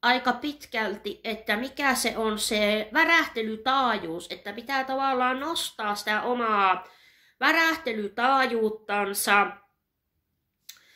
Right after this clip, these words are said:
Ja sitten se enkelin täytyy tulla, niinkun laskeutua tavallaan sieltä omalta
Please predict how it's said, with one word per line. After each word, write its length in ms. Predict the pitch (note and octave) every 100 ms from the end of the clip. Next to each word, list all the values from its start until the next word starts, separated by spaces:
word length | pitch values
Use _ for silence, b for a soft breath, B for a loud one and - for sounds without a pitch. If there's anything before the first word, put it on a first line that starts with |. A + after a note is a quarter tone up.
| B B B
Ja 340 | G3+ G#3 G#3+ -
sitten 340 | A#3 A3+ A#3+
se 160 | B3 A#3
enkelin 540 | D4 D4 A#3+ G#3+ G3+
täytyy 460 | A3+ G#3+ G#3+ G#3 G3+
tulla, 400 | A#3 G#3+ G3+ -
niinkun 300 | G3+ G3+ A#3
laskeutua 760 | D4 D4 - - G#3 F#3+ F#3+ F3+
tavallaan 640 | F#3+ F#3 G3 F3+ F#3 F3+
sieltä 380 | F3 F#3 F#3+ F#3
omalta 640 | A3 A3 G3+ F3 F3 E3